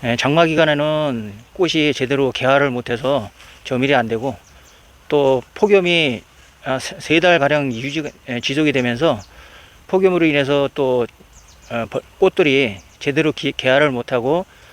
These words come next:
어, 사그라들고 이래서 꿀벌들이 먹이 활동하는데 굉장히 어려움이 있었던 것 같습니다. 그래서 올해는 좀 꿀을 먹는다기보다는 좀 올해 월동을 잘 날 수 있도록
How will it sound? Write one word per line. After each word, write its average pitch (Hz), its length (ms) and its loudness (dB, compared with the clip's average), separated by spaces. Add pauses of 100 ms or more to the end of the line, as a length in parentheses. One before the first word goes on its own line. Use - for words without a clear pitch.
(240)
어, 117 140 -6
사그라들고 151 540 0
이래서 120 440 -6 (300)
꿀벌들이 165 400 0
먹이 131 240 4
활동하는데 131 540 -2
굉장히 139 320 -4
어려움이 127 340 -2
있었던 120 300 -8
것 113 80 -8
같습니다. 104 360 -14 (600)
그래서 131 220 -2
올해는 135 540 0 (720)
좀 127 380 -6
꿀을 175 280 0
먹는다기보다는 135 840 0 (400)
좀 120 360 -8
올해 139 200 2
월동을 139 420 2
잘 127 200 -2
날 123 140 0
수 - 80 -10
있도록 139 340 -6